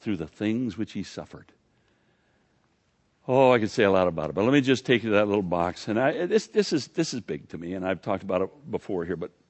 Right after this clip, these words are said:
I'll refresh you. It's just interesting to me that there are three times in John, and I give them to you there, when Jesus speaks explicitly of being lifted up. John three eighteen, as Moses lifted up, uh, John three, what is it, uh, fourteen, I think,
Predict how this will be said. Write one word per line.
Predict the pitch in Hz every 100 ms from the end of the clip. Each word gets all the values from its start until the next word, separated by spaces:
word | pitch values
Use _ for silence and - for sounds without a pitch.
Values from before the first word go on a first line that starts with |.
| _ _ _ _ _ -
I'll | 90
refresh | 82 - 73 -
you. | 78 - _ _ _ _ _ _ _ _ _ _ _ _ _ _ _ -
It's | 139
just | 233 214
interesting | 214 190 175 165
to | 143
me | 131 127 123
that | 117
there | 127 117
are | 113
three | - 156
times | 143 131 117 113 104
in | 113
John, | 98 92 87 90 104 _ _ _ -
and | 160
I |
give | 160 131
them | 107
to | 117
you | 107
there, | 95 117 127
when | 123 113
Jesus | 143 185 95 78 98
speaks | - - 151 135 -
explicitly | 135 - 160 170 - 120 110
of | 120 107
being | 120 117
lifted | 113 113 120 101
up. | 71 - _ _ _ _ -
John | 98 101 95
three | 120 107
eighteen, | 110 - 185 170
as | 110 101
Moses | 113 101
lifted | 98 110 113
up, | 107 -
uh, |
John | 104 120 117 101
three, | - 120
what | 110 107
is | 90
it, | 85 -
uh, | 87
fourteen, | - 139 139 135
I |
think, | 123 143